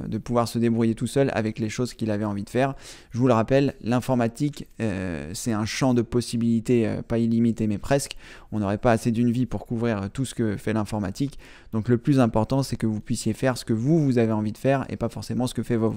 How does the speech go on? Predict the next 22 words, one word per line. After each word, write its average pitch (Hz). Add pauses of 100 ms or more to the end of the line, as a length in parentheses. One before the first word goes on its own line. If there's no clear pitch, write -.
votre 110
voisin 110 (400)
et 110
qui 113
vous 113
dit : « 123
Ah 127
bah, 110
j'arrive 107
à 101
faire 104
ça », 127
c'est -
pas 127
grave. 117
Si -
vous, 143
vous 135
n'en 117
avez 113
pas 110
besoin, 120